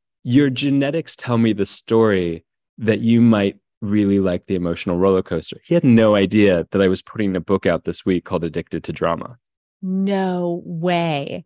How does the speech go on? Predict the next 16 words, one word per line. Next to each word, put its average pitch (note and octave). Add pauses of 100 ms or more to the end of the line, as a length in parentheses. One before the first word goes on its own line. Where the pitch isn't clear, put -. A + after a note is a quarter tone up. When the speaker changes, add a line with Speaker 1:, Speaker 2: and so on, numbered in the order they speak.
Speaker 1:
So B2+
fu-, B2
I A#2
mean, A#2
I, G#2+ (120)
I G2+
had G2+
a F2
good -
laugh -
about -
it -
with -
my -
friends. - (320)
Yeah. F#2+